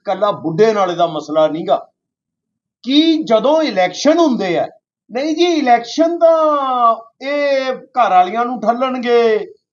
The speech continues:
ਫਿਰ ਉਹਦੇ ਤੇ ਕੋਈ ਹੋਰ ਗੱਲਾਂ ਕਰਨਗੇ। ਉਹ ਯਾਰ ਇਹਨਾਂ ਮੁੱਦਿਆਂ ਤੇ ਇਲੈਕਸ਼ਨ ਹੋਣ, ਆਹੀ ਤਾਂ ਅਸੀਂ ਕਹਿ ਰਹੇ ਹਾਂ।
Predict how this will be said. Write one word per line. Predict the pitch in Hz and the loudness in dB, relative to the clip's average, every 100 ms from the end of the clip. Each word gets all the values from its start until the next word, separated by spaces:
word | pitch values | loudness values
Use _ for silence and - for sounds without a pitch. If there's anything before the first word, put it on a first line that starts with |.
| 190 | -8
ਫਿਰ | 233 254 | -4 -2
ਉਹਦੇ | 254 254 262 | -2 -4 -4
ਤੇ | 254 | -4
ਕੋਈ | 254 247 | -6 -4
ਹੋਰ | 160 180 214 220 | -2 0 0 2
ਗੱਲਾਂ | 226 226 233 | 2 4 2
ਕਰਨਗੇ। | 233 240 247 240 | 4 2 0 -8
ਉਹ | 302 | -4
ਯਾਰ | 349 679 | 2 2
ਇਹਨਾਂ | 349 359 359 | 2 -2 0
ਮੁੱਦਿਆਂ | 339 311 277 311 | 0 -4 2 2
ਤੇ | 320 330 | 2 2
ਇਲੈਕਸ਼ਨ | 320 302 - | 2 0 -4
ਹੋਣ, | 359 339 302 - _ _ _ _ _ 240 | -2 -2 -2 -12 _ _ _ _ _ 2
ਆਹੀ | 269 302 294 | 4 4 4
ਤਾਂ | 302 | 2
ਅਸੀਂ | 233 247 240 | 0 -4 2
ਕਹਿ | 302 330 | 6 6
ਰਹੇ | 320 302 | 4 -4
ਹਾਂ। | 240 | -8